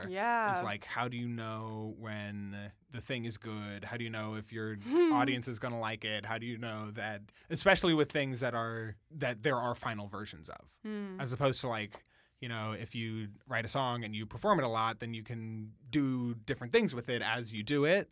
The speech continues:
Speaker 1: Mm-hmm.
Speaker 2: Um, like, there are things that are living,
Speaker 1: Mm.
Speaker 2: and there are things that are like, "Here, I have made the version,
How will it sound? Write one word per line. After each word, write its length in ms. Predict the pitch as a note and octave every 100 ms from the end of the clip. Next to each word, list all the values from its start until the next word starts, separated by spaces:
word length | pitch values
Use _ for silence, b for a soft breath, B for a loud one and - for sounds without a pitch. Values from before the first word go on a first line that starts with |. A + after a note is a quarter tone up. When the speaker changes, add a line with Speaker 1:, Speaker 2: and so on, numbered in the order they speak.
| -
Speaker 1:
Mm-hmm. 460 | A3 G#3+ G3 - A#2
Speaker 2:
Um, 460 | G#2+ G2+ G2+ G#2 -
like, 180 | G#2 A#2+
there 160 | A#2
are 60 | A2
things 280 | A#2+ A#2+ A#2+
that 100 | A2
are 100 | G#2
living, 640 | A2+ A2+ D3+ E3 E3+ F3 - _ G#3+
Speaker 1:
Mm. 320 | G#3+ G#3 F#3+
Speaker 2:
and 100 | A#2+
there 120 | A2+
are 40 | G#2
things 300 | A#2 A2 A2
that 120 | G2+
are 80 | G2
like, 320 | F#2 F2 - - _ _ _ _ _
"Here, 300 | - A#2+ G2+
I 120 | F#2+
have 120 | F#2+
made 240 | G2+ F#2 F2
the 100 | F2+
version, 360 | F2 F#2 F2+